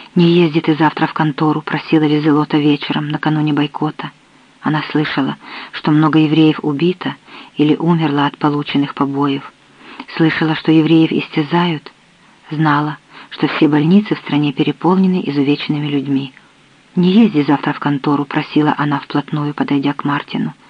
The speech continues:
"Обещай мне". Мартин достал пенсне, долго протирал стёкла.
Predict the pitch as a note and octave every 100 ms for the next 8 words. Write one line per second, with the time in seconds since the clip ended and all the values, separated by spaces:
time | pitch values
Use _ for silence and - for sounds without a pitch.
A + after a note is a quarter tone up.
0 | - _ _ - - - D3+ D3+ D3+ C#3+
1 | D3 _ _ _ _ _ _ _ _ D3
2 | C#3 - C#3 C#3+ - C#3 C3+ C#3 - E3+
3 | F3+ F#3+ - - - - C3+ E3+ F#3+ F3
4 | - B2+ C3 C#3+ - - C3 C3+ - D3+